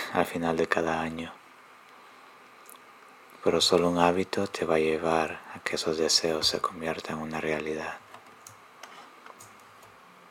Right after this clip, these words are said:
Te pido que te retes a hacer un hábito. Y si necesitas una pista de cómo hacerlo, la repetición es uno de ellos.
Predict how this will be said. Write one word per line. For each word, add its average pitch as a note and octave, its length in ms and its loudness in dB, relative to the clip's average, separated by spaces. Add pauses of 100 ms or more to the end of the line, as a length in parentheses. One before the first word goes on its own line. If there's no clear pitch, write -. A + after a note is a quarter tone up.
(1900)
Te - 100 -2
pido E2 300 2
que E2+ 80 -4
te - 160 2
retes E2+ 440 0
a D#2+ 60 -6
hacer D#2+ 220 -2
un D#2+ 200 -4
hábito. D#2+ 340 -6 (2750)
Y - 100 -6
si - 140 0
necesitas E2+ 540 2
una F2+ 220 2
pista F2 380 2
de D#2+ 120 2
cómo E2 240 -2
hacerlo, E2 540 2 (1300)
la E2+ 160 4
repetición D#2+ 840 2
es D2+ 160 2
uno D#2+ 200 -4
de D#2+ 140 -2
ellos. - 460 -8